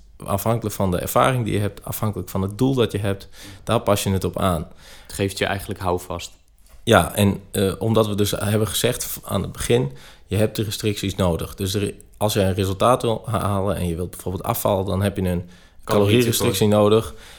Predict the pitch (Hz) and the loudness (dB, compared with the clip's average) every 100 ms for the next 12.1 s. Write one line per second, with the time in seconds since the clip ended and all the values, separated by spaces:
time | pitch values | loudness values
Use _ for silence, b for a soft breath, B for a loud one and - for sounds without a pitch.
0 | B - 98 98 - 101 92 110 110 - | B -2 2 2 2 2 2 2 0 -4
1 | - 104 - 101 107 104 95 90 85 82 | -2 -2 -2 -4 0 0 0 0 0 -2
2 | 92 95 98 98 110 101 101 B B B | -2 -2 2 2 2 0 -2 B B B
3 | B B - 95 92 92 85 - - 101 | B B -2 0 2 0 -2 -6 -6 2
4 | 101 98 98 104 107 - - 98 101 123 | 2 2 2 2 0 -4 -6 0 4 4
5 | 123 113 104 95 95 85 95 92 104 - | 4 2 0 2 0 -2 -2 0 0 0
6 | - - 101 95 87 98 - - 95 90 | -4 0 2 2 0 -2 -6 -6 -2 0
7 | 90 95 90 90 87 80 82 98 98 92 | 0 -2 -4 -2 -2 -4 -6 -4 -2 -2
8 | 98 98 95 92 92 - - 104 90 90 | -2 0 0 0 -2 -4 -8 -8 -6 -4
9 | 90 87 98 90 - 147 123 113 110 104 | -4 -2 -2 -2 2 2 4 4 4 0
10 | 104 101 92 92 95 92 107 - 92 - | -2 -2 -4 -2 -2 -2 -2 -2 -2 -4
11 | - - - b b b b b - 92 | -10 -16 -20 b b b b b -2 0